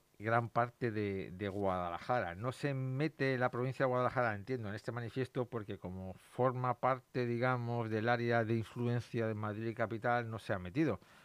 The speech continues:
Pero vamos, gran parte de la provincia de Cuen-, de, perdón, de Guadalajara podría estar firmando este manifiesto, ¿no? Dicen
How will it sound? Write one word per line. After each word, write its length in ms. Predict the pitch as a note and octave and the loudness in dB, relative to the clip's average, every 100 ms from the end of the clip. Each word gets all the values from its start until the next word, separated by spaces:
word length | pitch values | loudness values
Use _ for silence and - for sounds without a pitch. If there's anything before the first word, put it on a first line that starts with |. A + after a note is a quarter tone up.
| - | -14
Pero 140 | G2 A#2 | -2 0
vamos, 260 | A#2+ - | 0 -4
gran 580 | - F2 F2 G#2 B2 C3 | -12 -12 -4 2 2 2
parte 440 | - D3 C3 - A2 | 4 4 4 -4 -2
de 80 | |
la 140 | G2 F#2 | -2 -4
provincia 920 | - F#2 G2 B2 C3 - G#2 F2+ F2+ - - - _ | -4 -4 -4 -4 -6 -4 -2 -2 -6 -12 -20 -20 _
de 640 | G#2 G2 G2 F#2 F#2 F2+ - _ _ | -12 -6 -4 -2 -2 -6 -10 _ _
Cuen-, 340 | B2+ C3+ C#3 D3 | -2 -2 -2 -10
de, 120 | G2+ | -12
perdón, 340 | - G2+ G#2+ F#2 | -8 -6 -4 -4
de 60 | |
Guadalajara 640 | F2+ F#2 F#2 - A#2 C3+ | -4 -2 -2 0 2 2
podría 320 | - G2+ G#2 A2 | -2 -4 -2 -4
estar 640 | - A2 A2 G#2 G2 G2 | -2 -2 -2 -4 -6 -8
firmando 460 | - G#2+ G#2 G#2+ G#2+ | -8 -6 -6 -6 -8
este 180 | - | -8
manifiesto, 640 | F#2+ F2 E2 - B2 - F2+ | -8 -10 -8 -4 -4 -4 -12
¿no? 140 | B2 - - - - - - - - | -12 -12 -20 -20 -20 -20 -20 -20 -10
Dicen 500 | A2+ B2+ D3+ D#3+ | -4 2 4 4